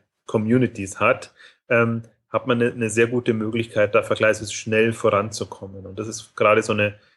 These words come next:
eine, eine, eine, eine spannende Entwicklung jetzt auch bei, bei vielen Startups. Händler sind jetzt da noch ein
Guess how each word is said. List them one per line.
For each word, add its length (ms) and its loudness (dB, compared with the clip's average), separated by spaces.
eine, 140 -2
eine, 500 -4
eine, 220 -6
eine 220 -8
spannende 460 4
Entwicklung 880 -4
jetzt 240 2
auch 240 0
bei, 140 2
bei 180 2
vielen 300 -2
Startups. 720 -4
Händler 320 4
sind 160 0
jetzt 200 0
da 80 4
noch 160 0
ein 100 -10